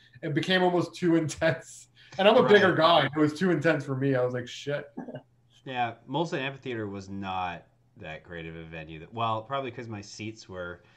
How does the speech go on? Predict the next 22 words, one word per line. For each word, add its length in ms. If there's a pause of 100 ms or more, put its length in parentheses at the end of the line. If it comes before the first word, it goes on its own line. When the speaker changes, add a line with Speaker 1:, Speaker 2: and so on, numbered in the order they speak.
(300)
Speaker 2:
right 240
outside 680
the, 260
um, 420 (400)
well, 340
you 280
know, 100
there's 180
an 180
overhang. 680
You 120
guys 180
know 100
what 120
it 60
looks 180
like? 180
There's, 160
like, 160
an 80
overhang 340
for 440